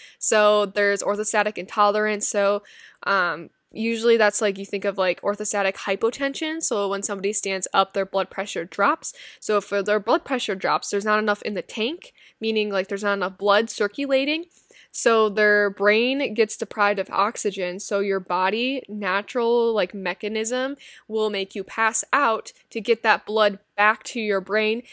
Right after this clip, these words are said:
because gravity's pulling that blood down. Okay. Um, and then, <laughs> if that makes sense, but that's usually how, um, pots is diagnosed, is at thirty beats per minute for somebody around my age.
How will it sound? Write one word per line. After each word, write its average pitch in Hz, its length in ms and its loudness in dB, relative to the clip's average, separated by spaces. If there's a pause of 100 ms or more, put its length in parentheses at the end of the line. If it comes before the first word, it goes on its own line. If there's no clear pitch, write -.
(160)
because 202 280 -4
gravity's 202 520 2
pulling 202 420 -6
that 190 220 -2
blood 185 240 -4
down. 180 360 -6 (1400)
Okay. - 360 -6 (200)
Um, 226 540 0 (460)
and 233 180 4
then, 233 140 2
<laughs> - 80 -2 (280)
if 220 260 -2
that 254 160 8
makes 226 200 2
sense, 202 240 0
but 220 140 -6
that's 262 180 6
usually 269 300 0
how, 233 540 4 (360)
um, 202 280 4
pots 214 460 2
is 190 440 2
diagnosed, 190 680 0
is 190 140 -4
at - 140 0
thirty 190 180 -4
beats 202 200 -6
per 240 100 0
minute 208 320 0
for 220 80 -4
somebody 196 380 0
around 190 200 0
my 185 160 -4
age. 247 380 0